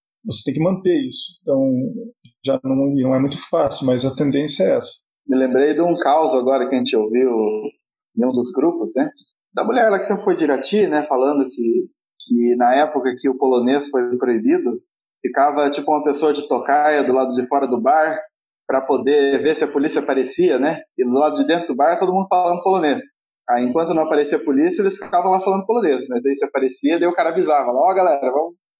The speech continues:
Speaker 2: vamos parar." <laughs> É realmente um esforço, né? Você, você manter isso num ambiente que pensa, os órgãos públicos, é tudo em português, escola, a partir de certo momento,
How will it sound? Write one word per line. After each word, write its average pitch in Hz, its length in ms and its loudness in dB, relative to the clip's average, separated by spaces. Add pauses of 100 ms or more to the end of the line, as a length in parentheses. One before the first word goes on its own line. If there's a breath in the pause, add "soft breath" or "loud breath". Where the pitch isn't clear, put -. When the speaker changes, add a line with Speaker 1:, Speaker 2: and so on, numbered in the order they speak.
(120)
Speaker 2:
vamos - 180 -2
parar." 165 360 2
<laughs> - 380 -6 (420)
É 117 100 0
realmente 143 340 0
um 175 60 0
esforço, 180 520 -2
né? 139 120 2
Você, 135 320 -4
você 143 180 -2
manter 143 480 0
isso 131 320 0
num 139 140 2
ambiente 135 520 0 (540)
que - 80 -18
pensa, 147 260 0
os 123 120 -2
órgãos 139 420 0
públicos, 185 400 -2
é 143 80 -2
tudo 143 140 -2
em 143 60 0
português, 127 540 0 (380)
escola, 151 400 0
a - 80 -4
partir 123 280 -2
de 131 40 -8
certo 123 260 -2
momento, 127 400 0